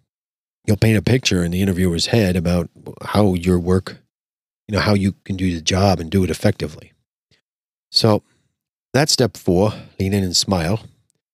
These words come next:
And step five is gonna be listen. This is an important step forgotten by a lot of interviewees when they're nervous and sitting across from the interviewer. But it's very important that you listen to the interviewer. You listen to the questions that are being asked.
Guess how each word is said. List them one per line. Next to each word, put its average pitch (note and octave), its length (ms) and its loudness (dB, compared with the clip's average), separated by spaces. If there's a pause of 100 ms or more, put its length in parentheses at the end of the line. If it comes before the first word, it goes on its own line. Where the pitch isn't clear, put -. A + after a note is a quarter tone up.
(320)
And F#2 240 -6
step - 240 0
five B2 280 0
is G2+ 80 -4
gonna G#2+ 160 0
be F#2+ 120 -2
listen. F2 440 -4 (380)
This A#2 180 0
is A#2+ 100 -2
an A#2+ 80 0
important A2 540 0
step - 280 0 (200)
forgotten F#2+ 480 -4
by E2+ 300 -4 (100)
a G#2 40 0
lot F#2+ 360 0 (100)
of F2 460 -8
interviewees F2 680 -2
when F2 140 -10
they're E2+ 220 -10 (280)
nervous G#2 480 2
and E2+ 140 -4
sitting F#2+ 300 0
across F#2 340 0
from E2+ 180 -8
the E2+ 100 -6
interviewer. E2 460 -6
But E2 160 -4 (720)
it's E2+ 120 -2
very C3+ 260 2
important G2 600 -2 (240)
that E2+ 160 -4 (100)
you F#2+ 120 -2
listen F#2+ 600 0
to F#2+ 100 -10
the F2 140 -4
interviewer. E2 320 -8 (160)
You G2 140 -2
listen B2 240 2
to G#2+ 80 2
the F#2+ 100 -2
questions A#2 480 0
that G2+ 140 0
are F#2+ 40 -2
being F2+ 300 -2
asked. - 400 -10